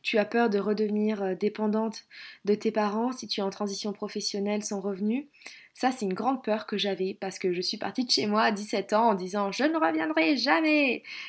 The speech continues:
Et au final, euh, revenir vivre chez mes parents à vingt-huit ans, sans aucun revenu, ben, mon orgueil en a pris un coup.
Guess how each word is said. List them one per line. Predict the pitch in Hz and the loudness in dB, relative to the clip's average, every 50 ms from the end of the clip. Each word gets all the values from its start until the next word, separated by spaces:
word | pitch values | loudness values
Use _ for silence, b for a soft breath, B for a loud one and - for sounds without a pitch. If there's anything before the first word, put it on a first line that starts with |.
| B B _ - | B B _ 6
Et | - 202 208 | 8 8 8
au | 208 220 | 8 4
final, | 214 - 220 208 202 208 226 226 220 | 2 0 2 4 6 6 6 6 6
euh, | 185 175 170 165 165 160 175 | 4 4 4 4 4 4 2
revenir | 185 220 233 214 214 208 220 | 2 0 0 2 2 2 4
vivre | 220 247 262 | 4 4 6
chez | - - 208 | 6 6 6
mes | 196 208 233 | 6 4 4
parents | - 220 214 202 214 208 | 4 2 2 4 4 4
à | - 214 | 4 4
vingt-huit | 226 214 240 254 214 - 214 202 - 226 | 4 4 4 4 4 0 -4 -2 2 4
ans, | 220 226 240 247 B B B B B B B B - | 4 4 4 2 B B B B B B B B -8
sans | - - 196 196 196 | -2 0 0 2 2
aucun | 233 233 262 233 | 2 2 2 2
revenu, | 220 214 214 202 185 202 202 220 233 | 2 0 0 0 0 0 0 0 0
ben, | 208 202 170 160 160 160 - | 0 0 0 0 -2 -2 -2
mon | 196 208 214 | 0 0 2
orgueil | 202 196 190 220 208 202 208 208 185 | 0 0 0 -2 -2 0 0 0 0
en | 185 180 | 0 -2
a | 170 | -2
pris | 180 - - 220 185 | -4 -4 -4 -4 -2
un | 175 180 | -2 -4
coup. | - - - - 226 | -6 -8 -12 -12 -12